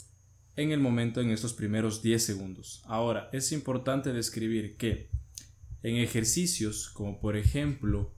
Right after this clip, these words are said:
una carrera de velocidad de cien metros planos, que aproximadamente se demoran entre unos diez segundos el récord mundial, se utiliza este nivel de potencia. Mientras que, mi-, eh, mientras que avanza el tiempo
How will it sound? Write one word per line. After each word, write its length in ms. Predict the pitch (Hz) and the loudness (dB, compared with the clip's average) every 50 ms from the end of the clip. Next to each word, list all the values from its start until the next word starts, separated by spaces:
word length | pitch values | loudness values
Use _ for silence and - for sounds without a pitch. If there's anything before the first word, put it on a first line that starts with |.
| - - - | -8 -4 0
una 300 | 113 120 127 127 123 127 | 2 4 4 2 2 0
carrera 340 | 113 101 104 120 131 135 | 0 0 0 2 2 2
de 100 | 127 117 | 0 0
velocidad 460 | 107 107 104 101 - - 104 107 110 110 | 0 -2 -2 -4 -4 -2 0 2 2 2
de 100 | 104 104 | 2 0
cien 300 | - - 135 131 127 127 | 0 0 0 0 2 2
metros 340 | 120 110 - 101 101 - | 0 0 0 -4 -4 -4
planos, 380 | - - 127 120 117 107 92 - | -4 -2 0 0 0 0 -2 -4
que 80 | - 107 | -8 -10
aproximadamente 840 | - 107 104 - - 110 107 107 107 110 110 113 120 123 123 120 107 | -10 -10 -10 -10 -8 -6 -4 -2 -2 -2 0 0 0 0 0 -2 -4
se 140 | - 113 101 | -6 -6 -6
demoran 380 | 98 101 107 107 110 104 107 | -6 -6 -4 -4 -4 -4 -6
entre 220 | 104 98 - 101 107 | -6 -8 -8 -6 -6
unos 220 | 107 104 98 101 | -6 -6 -6 -4
diez 180 | 113 123 123 - | -4 -2 -2 -2
segundos 540 | - 110 107 110 113 113 104 101 - - | -2 -2 -2 -2 -2 -2 -4 -4 -8 -10
el 100 | 98 95 | -12 -12
récord 300 | 95 110 104 104 107 101 | -10 -10 -10 -10 -10 -10
mundial, 440 | 98 101 98 92 95 95 104 - - - - - - - - - - - - - | -10 -10 -10 -8 -8 -6 -6 -8 -10 -14 -20 -20 -20 -20 -20 -20 -20 -20 -20 -10
se 160 | - - 160 | -2 2 2
utiliza 600 | 175 175 175 165 147 135 135 135 135 - 156 147 | 2 4 4 4 4 4 4 2 4 4 2 2
este 360 | - - 139 143 - - 170 | 2 2 0 0 2 2 4
nivel 280 | 151 127 101 98 98 98 | 4 4 4 2 2 0
de 100 | 107 104 | 0 -2
potencia. 500 | - 123 117 175 208 226 220 - - - - - - - - - - - - - - - - - - - - - | -2 -2 0 0 0 0 0 -2 -4 -8 -14 -18 -20 -20 -20 -20 -20 -20 -20 -20 -20 -20 -20 -20 -20 -14 -2 2
Mientras 380 | 139 139 131 139 135 127 127 | 2 2 4 4 2 2 2
que, 120 | - 135 127 | 2 2 4
mi-, 280 | 123 120 120 123 - - | 4 4 4 2 0 -2
eh, 240 | 127 120 120 117 - 127 | 0 0 0 0 0 -2
mientras 300 | 127 123 127 131 127 - | -2 0 0 0 0 0
que 120 | - 135 | 0 2
avanza 360 | 127 156 185 214 214 - 175 | 2 4 4 2 2 2 2
el 140 | 143 131 - | 2 0 2
tiempo 640 | - 151 143 127 107 - 120 120 151 175 - - | 4 6 6 6 4 2 0 0 -2 -2 -6 -12